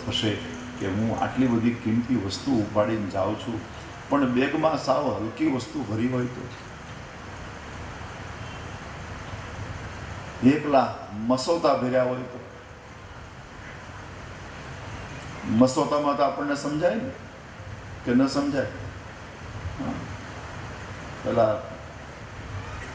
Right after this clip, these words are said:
સાવ નકામનું કપડું, હા. કાંઈ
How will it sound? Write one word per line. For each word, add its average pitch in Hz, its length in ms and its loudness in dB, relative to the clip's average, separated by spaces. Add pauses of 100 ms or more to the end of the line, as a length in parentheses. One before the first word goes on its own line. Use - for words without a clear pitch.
(600)
સાવ 127 220 6
નકામનું 123 640 4
કપડું, 110 400 -6 (1200)
હા. 90 200 -6 (2000)
કાંઈ 131 400 8